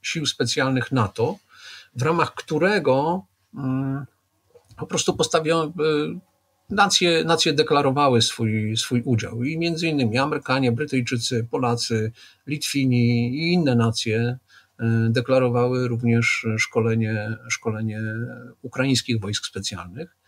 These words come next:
I to było realizowane. I, y, dzięki temu oni oczywiście mieli okazję, y, powiem tak, uczyliśmy się nawzajem, bo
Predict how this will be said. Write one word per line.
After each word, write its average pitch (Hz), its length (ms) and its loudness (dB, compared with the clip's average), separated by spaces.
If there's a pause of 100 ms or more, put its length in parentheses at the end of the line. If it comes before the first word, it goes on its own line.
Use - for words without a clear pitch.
(720)
I 208 120 -4
to 254 100 2
było 262 220 4
realizowane. 226 840 4 (160)
I, 190 580 0 (380)
y, - 20 -6 (180)
dzięki 180 340 2
temu 175 200 4
oni 190 220 6
oczywiście 175 520 2
mieli 190 320 4
okazję, 156 560 4
y, 123 720 2 (380)
powiem 180 220 4
tak, 165 300 4
uczyliśmy 196 380 0
się 208 100 2
nawzajem, 175 560 4
bo 107 260 0